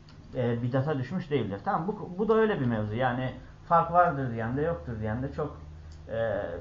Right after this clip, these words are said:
bir sorun yok aralarında. Zaten ihtilafın semeresi de yani var desek ne olur, yok desek ne olur? Çok büyük bir semeresi yok yani ihtilafın. Tamam. O yüzden bu, şuraya dikkat edeceğiz. Bu akidede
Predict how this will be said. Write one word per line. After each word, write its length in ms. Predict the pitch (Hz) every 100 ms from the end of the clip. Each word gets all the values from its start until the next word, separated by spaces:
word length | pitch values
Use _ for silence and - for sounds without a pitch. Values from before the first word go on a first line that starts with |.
| - -
bir 100 | 131
sorun 280 | 143 147 151
yok 220 | 160 113
aralarında. 400 | 104 101 107 151
Zaten 340 | 139 139 160
ihtilafın 540 | 143 139 139 143 151 147
semeresi 540 | 151 147 220 - 180
de 180 | 165 156 - - - -
yani 240 | 147 147 143
var 200 | 175 165
desek 300 | - 185 143
ne 80 |
olur, 240 | 135 147 175
yok 200 | 170 -
desek 260 | 151 101
ne 80 | 135
olur? 220 | 139 196
Çok 220 | - 185 165
büyük 200 | 160 160
bir 40 |
semeresi 460 | 147 143 139 135 151
yok 180 | 110
yani 180 | 101 95
ihtilafın. 460 | 90 - 95 - -
Tamam. 280 | 139 202 - - - - - - - -
O 100 | 143
yüzden 360 | 151 160 156 147
bu, 320 | 202 220 - - - - - -
şuraya 320 | - 147 165
dikkat 280 | 139 139 170
edeceğiz. 420 | 143 135 165 139
Bu 220 | 160 226 -
akidede 760 | 143 147 156 147 151 165 113